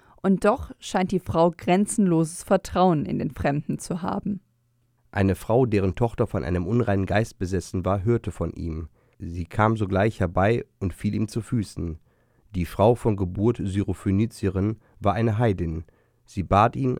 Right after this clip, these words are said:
Speaker 2: aus ihrer Tochter den Dämon auszutreiben. Markus Kapitel sieben, Vers fünfundzwanzig bis sechsundzwanzig.
Speaker 1: Tatsächlich ist es Jesus, der sich hier in der Fremde befindet. Bereits am Beginn der Perikope vermerkt Markus:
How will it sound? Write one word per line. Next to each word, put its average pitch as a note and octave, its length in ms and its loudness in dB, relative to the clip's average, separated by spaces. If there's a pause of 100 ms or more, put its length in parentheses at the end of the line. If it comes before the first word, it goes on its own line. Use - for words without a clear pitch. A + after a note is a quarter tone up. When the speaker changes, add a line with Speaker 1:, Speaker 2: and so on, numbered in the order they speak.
Speaker 2:
aus F#2+ 220 -6
ihrer F2 220 -4
Tochter A2 380 0
den G#2 200 -2
Dämon F2+ 400 0
auszutreiben. D#2+ 1000 -4 (480)
Markus G#2 560 0
Kapitel F2 500 -4
sieben, G#2+ 540 -2
Vers - 340 -4
fünfundzwanzig G2 920 -4
bis G#2+ 160 -8
sechsundzwanzig. - 920 -4 (340)
Speaker 1:
Tatsächlich G3 640 2
ist - 160 -6
es G#3 180 -4
Jesus, G3+ 400 0
der E3 120 2
sich D3+ 160 -2
hier F3+ 220 0
in D#3+ 80 -2
der D#3 100 -2
Fremde D#3+ 420 0
befindet. C#3 680 -8 (460)
Bereits F#3 400 2
am F#3 160 2
Beginn A#3 340 2
der D#3+ 120 0
Perikope D#3 840 0
vermerkt D3+ 600 -2
Markus: C#3+ 680 -4